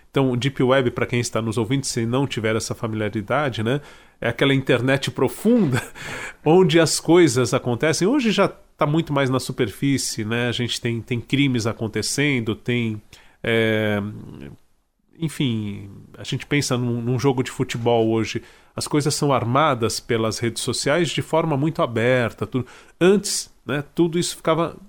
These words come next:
numa camada mais profunda e coisas muito mais complexas, criminosas mesmo, é... bem pesadas. Mas enfim, então esse aluno, ele tinha muito mais condição de falar sobre o assunto do que eu. Então, pô,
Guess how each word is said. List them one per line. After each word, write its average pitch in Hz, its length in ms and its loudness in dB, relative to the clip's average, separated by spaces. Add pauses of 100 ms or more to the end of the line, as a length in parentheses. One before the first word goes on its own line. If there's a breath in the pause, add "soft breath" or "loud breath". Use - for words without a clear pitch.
(200)
numa 143 240 0
camada 127 320 0
mais 127 180 0
profunda 170 420 0
e 143 60 2
coisas 240 340 -2
muito 135 320 0
mais 123 380 -2
complexas, 123 800 -2
criminosas 113 840 -2
mesmo, 113 420 -4 (640 soft breath)
é... 107 600 0
bem 117 360 0
pesadas. 117 960 -2 (380 soft breath)
Mas 131 200 2
enfim, 120 520 0
então 156 300 0
esse 180 180 0
aluno, 185 420 4
ele 240 280 4 (100)
tinha 269 180 0
muito 220 240 4
mais 220 240 2
condição 175 480 2
de 147 100 -2
falar 127 300 4
sobre 131 240 0
o 131 40 4
assunto 170 440 -2
do 214 120 0
que 220 180 -4
eu. 143 280 4 (400 loud breath)
Então, 339 160 -4 (160)
pô, - 180 -6